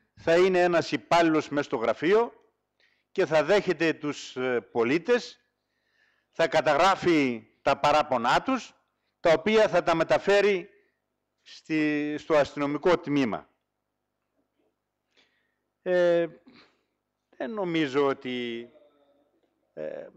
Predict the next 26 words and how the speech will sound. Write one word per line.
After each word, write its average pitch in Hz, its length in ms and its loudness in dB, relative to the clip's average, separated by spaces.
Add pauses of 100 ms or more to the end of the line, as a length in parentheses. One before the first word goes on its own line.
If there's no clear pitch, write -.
(140)
μας 147 280 -6 (220)
παρέχει 147 460 -2
και 135 180 -8
κάτι, 147 640 -4 (960)
δηλαδή, 143 680 2 (1300)
μας 139 220 -2
ρίχνουν 202 320 -2
μια 196 220 0
στάχτη - 480 -2
στα 156 180 -2
μάτια, 151 600 -4 (220)
αφού 135 240 -4
μας 160 220 0
έκλεισαν 143 400 -2
τις - 140 -16
υπηρεσίες, 127 680 -2 (440)
μας 135 260 -6
πήραν 165 240 2
και 143 100 -4
τα, 120 680 0 (520)
μας 131 260 -6
έκλεισαν 139 720 -4
και 135 120 -6
τα 127 160 0 (500)
αστυνομικά 131 560 -4
τμήματα, 196 600 -2